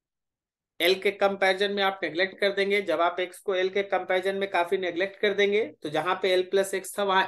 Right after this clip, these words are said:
एल लिख के बना सकते हैं। यहां से एक्स निकाल लीजिए, then x will be equals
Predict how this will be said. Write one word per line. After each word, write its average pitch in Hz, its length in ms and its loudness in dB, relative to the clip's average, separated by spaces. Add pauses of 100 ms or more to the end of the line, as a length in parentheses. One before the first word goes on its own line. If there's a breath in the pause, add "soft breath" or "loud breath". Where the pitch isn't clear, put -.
एल 185 100 4
लिख 185 220 0
के 175 80 -4
बना 117 200 -8
सकते - 320 -14
हैं। 110 120 -20 (720 loud breath)
यहां 156 160 0
से 196 140 2
एक्स 196 160 -4
निकाल 214 280 -2
लीजिए, 247 220 -10 (2250)
then 156 140 0
x 170 240 2
will 185 180 2
be 185 80 6
equals 190 320 0